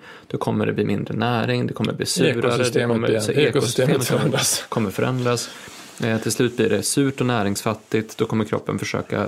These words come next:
Speaker 1: med sårläkningen att bygga upp ännu mer kollagen runt omkring.
Speaker 2: Mm.
Speaker 1: Försöka få ännu det, mer saker dit. Funkar inte det så kommer inflammation. Om inflammationen inte går över så gör kroppen till slut det enda den kan göra. Den tillverkar celler som kan leva där.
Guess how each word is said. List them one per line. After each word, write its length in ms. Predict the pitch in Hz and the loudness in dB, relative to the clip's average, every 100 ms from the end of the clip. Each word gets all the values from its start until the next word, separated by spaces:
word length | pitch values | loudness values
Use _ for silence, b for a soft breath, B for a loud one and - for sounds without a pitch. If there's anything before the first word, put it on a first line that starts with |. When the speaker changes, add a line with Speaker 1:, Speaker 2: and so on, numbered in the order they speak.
| - | -4
Speaker 1:
med 280 | - 113 107 | -8 -6 0
sårläkningen 600 | 123 113 131 127 139 123 | 2 2 0 -2 0 0
att 60 | |
bygga 180 | 113 104 | 0 0
upp 100 | 101 | 0
ännu 280 | 107 107 117 | 0 0 0
mer 200 | 135 143 | 0 0
kollagen 360 | - 131 131 131 | 0 0 2 0
runt 160 | 123 | -2
omkring. 360 | 127 - 143 151 - | -2 -2 -2 -2 -6
Speaker 2:
Mm. 120 | 127 107 | -4 -2
Speaker 1:
Försöka 200 | 117 107 | 0 0
få 80 | |
ännu 120 | 107 107 | 0 0
det, 240 | 101 - | 0 0
mer 180 | 113 110 | 0 0
saker 280 | 131 - - | -2 -2 0
dit. 260 | 147 - - | 0 -2 -10
Funkar 480 | - 135 110 110 123 | -2 0 0 0 -2
inte 180 | 135 - | 0 -2
det 200 | - 120 | -2 -4
så 100 | - | -4
kommer 260 | 110 107 | -2 -2
inflammation. 600 | - - - - 147 160 156 B B | -2 -4 -4 0 0 0 -4 B B
Om 240 | B 113 | B -2
inflammationen 640 | 104 110 101 120 120 113 107 | 0 -2 0 2 2 0 -2
inte 220 | 95 - | -2 -2
går 140 | 101 | 0
över 440 | 131 143 139 139 139 B B B | 2 2 2 0 -2 B B B
så 420 | - - 120 113 - | -10 0 2 2 2
gör 280 | 113 104 | 2 2
kroppen 360 | 101 107 - 104 | 0 -4 -4 -6
till 100 | - | -4
slut 180 | 107 101 | -2 -2
det 60 | |
enda 200 | 95 95 | -2 -2
den 100 | 95 | -4
kan 140 | - 110 | -2 0
göra. 320 | 113 110 117 | 2 0 0
Den 120 | 120 | -2
tillverkar 420 | 117 117 - - 101 | 0 0 0 -2 -4
celler 280 | - 104 | -4 -4
som 160 | - 110 | -4 -6
kan 300 | - 101 98 | -4 -4 0
leva 320 | 107 101 110 | 0 0 0
där. 240 | 110 - | -2 -4